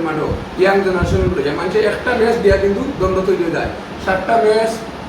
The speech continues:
আটটা থানার, আটটা, এই, গ্রামের, আটটা ইউনিয়নের মানুষ দিয়া খেলাইছি। কোনোদিন আমার খেলার কোনো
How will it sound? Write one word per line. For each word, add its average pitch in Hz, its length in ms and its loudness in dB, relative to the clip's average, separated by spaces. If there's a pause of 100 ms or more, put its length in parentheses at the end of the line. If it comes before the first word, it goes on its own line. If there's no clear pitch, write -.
(300)
আটটা - 320 0
থানার, 156 340 2 (400)
আটটা, 214 320 0 (260)
এই, 160 100 2 (160)
গ্রামের, 190 380 2 (240)
আটটা 233 240 0
ইউনিয়নের 226 460 4 (100)
মানুষ 190 240 0
দিয়া 196 180 4
খেলাইছি। 170 280 -2 (120)
কোনোদিন 196 380 2
আমার 196 240 2
খেলার 190 240 0 (140)
কোনো 214 140 -2